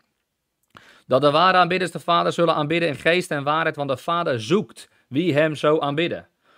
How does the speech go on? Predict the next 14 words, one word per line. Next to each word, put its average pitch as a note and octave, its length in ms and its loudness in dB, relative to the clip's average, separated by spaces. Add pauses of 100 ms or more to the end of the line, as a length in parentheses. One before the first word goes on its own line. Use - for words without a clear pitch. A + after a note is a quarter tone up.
(120)
God F#3+ 340 0
is F3 180 0
geest C#3+ 380 0
en C3+ 240 -4
wie F3+ 280 -6
hem D3 200 -6
aanbidden, C#3 480 -2 (160)
moet D3+ 180 -4
hem C#3+ 200 2
aanbidden B2 420 0 (240)
in B2+ 140 -6
geest C#3+ 260 0
en A2+ 120 0
waarheid. B2+ 460 0